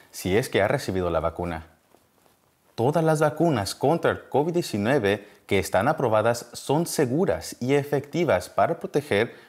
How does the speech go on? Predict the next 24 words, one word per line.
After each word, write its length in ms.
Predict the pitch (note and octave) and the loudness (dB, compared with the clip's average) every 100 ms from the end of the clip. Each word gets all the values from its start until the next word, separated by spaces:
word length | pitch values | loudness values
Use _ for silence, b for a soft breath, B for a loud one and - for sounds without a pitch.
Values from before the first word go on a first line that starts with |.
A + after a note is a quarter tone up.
| B | B
contra 340 | - D3+ A3+ G#2 | -2 0 2 0
el 80 | F2+ | 0
covid 220 | G2 F2+ | -2 -2
diecinueve. 520 | F2+ - F2 E2+ E2+ - _ _ _ _ _ _ - | -2 -4 -6 -6 -8 -10 _ _ _ _ _ _ -2
Solo 280 | F3 G3 | 2 2
que 320 | G3 D3+ A#2+ G#2+ | 4 4 6 6
decidieron 520 | G#2 - G#2+ C3 C#3+ | 4 2 2 4 2
sacar 340 | B2 G#2 B2+ | 0 0 2
la 80 | C#3+ | 2
vacuna 420 | A2+ - A2+ G#2+ | 2 0 -2 0
Johnson 320 | G2+ G#2 C3+ B2 | 2 0 0 -2
and 140 | F#2 | 2
Johnson 600 | G2+ C3+ C3+ F#2 F#2+ E2+ | 2 2 0 -4 -4 -2
del 140 | G2 | -2
mercado 520 | F#2 F2+ - A#2 B2+ B B _ | 0 -2 2 2 2 B B _
por 360 | - A#2+ D3 D3 | 0 2 2 -2
precaución, 840 | G2 F#2 F#2 G#2+ - - G3+ A#2 E2+ - | 0 0 2 0 0 0 0 0 -6 -2
mientras 400 | C3+ C3+ D3+ D3 | 0 2 2 2
hacen 200 | C#3+ E3 | 0 0
un 120 | D3+ | 0
poco 200 | D3+ C#3 | 0 0
más 200 | A2+ G#2 | 2 2
de 60 | G2+ | 0
investigación. 580 | F2+ E2 E2+ E2+ E2 | -4 -4 -6 -6 -8